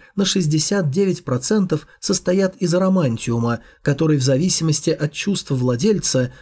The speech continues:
может как помочь, так и навредить. К тому же это настоящее изделие, не разделённое системой. Так какие же всё-таки у колец свойства? Мне уже надоедает ждать ответ.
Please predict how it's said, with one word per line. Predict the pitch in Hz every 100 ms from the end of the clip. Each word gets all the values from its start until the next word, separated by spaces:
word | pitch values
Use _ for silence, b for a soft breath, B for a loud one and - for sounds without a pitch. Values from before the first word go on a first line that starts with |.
| B
может | 220 196 185
как | 175 165
помочь, | - 120 190 214 - b -
так | 196 190
и | 190
навредить. | 185 180 170 120 - - _ _ _
К |
тому | - 120 165 190
же | 202
это | 180 190 190
настоящее | 185 - 156 185 180 - 190 190
изделие, | 175 139 165 214 135 127 127 B B
не | 226
разделённое | 208 165 190 185 180 175 175
системой. | - 185 - - 120 104 104 - _ _ _ _
Так | 160 156 -
какие | 151 147 190 190 170
же | 123 131
всё-таки | - - 160 180 180 - 180
у | 185
колец | 156 160 170 180 -
свойства? | - 156 185 190 - - 104 85 - - _
Мне | - 202 202
уже | 196 156 180
надоедает | 170 160 160 135 135 143 131
ждать | 127 123 113
ответ. | 120 117 101 87 -